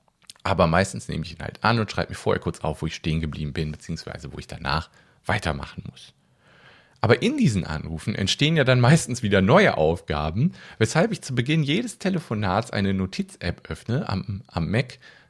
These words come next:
heißt, äh, Agenda, ist auch eine sehr, sehr coole App, die ist auch im entsprechenden Blogartikel verlinkt. Und die öffne ich halt am Anfang des Telefonats, um mir alles zu notieren, was in dem Telefonat besprochen wird.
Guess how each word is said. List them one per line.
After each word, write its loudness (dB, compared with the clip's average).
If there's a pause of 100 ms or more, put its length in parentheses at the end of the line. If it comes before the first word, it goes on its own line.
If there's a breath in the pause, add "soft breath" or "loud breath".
(120)
heißt, -2
äh, -2
Agenda, 0 (220)
ist -16
auch -4
eine -2
sehr, -4 (340 loud breath)
sehr 0
coole 0
App, -2
die -6
ist -8
auch -6
im -4
entsprechenden -2
Blogartikel -2
verlinkt. -2 (460 loud breath)
Und 4
die 0
öffne 0
ich -4
halt 2
am -2
Anfang -2
des -6
Telefonats, -2
um -4
mir -2
alles 0
zu -6 (240 loud breath)
notieren, -2
was -2
in -4
dem 0
Telefonat -6
besprochen -8
wird. -14